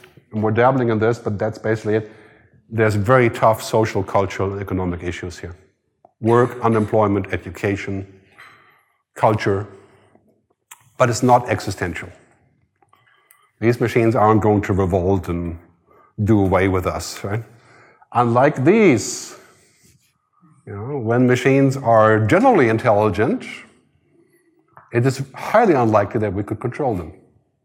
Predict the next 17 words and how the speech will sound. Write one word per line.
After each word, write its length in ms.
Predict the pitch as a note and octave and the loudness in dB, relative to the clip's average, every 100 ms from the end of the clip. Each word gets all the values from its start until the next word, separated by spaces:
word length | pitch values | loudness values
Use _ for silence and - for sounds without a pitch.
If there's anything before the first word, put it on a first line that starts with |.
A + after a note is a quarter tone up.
| _ _ _ _ _ | _ _ _ _ _
And 120 | A2+ A2 | 0 4
that's, 220 | C3+ C3+ | 4 4
we 80 | B2 | 0
have 120 | B2 | 0
to 100 | B2 | -4
start 340 | - B2+ A2+ | 0 0 2
thinking 240 | C#3 C3 G#2+ | 0 0 0
about 240 | G2+ F#2+ | 0 0
this. 140 | F#2 | -2
You 80 | G2+ | -2
know, 100 | F#2+ - - - - | -4 -6 -20 -10 -2
you 80 | |
hear 140 | G#2+ A2+ | 2 2
from 160 | A2+ A#2 | 0 0
Elon 220 | G#2+ F#2+ | 0 0
Musk 340 | F#2+ G2 - F#2+ | 0 -2 -2 -6
and 200 | E2+ | -8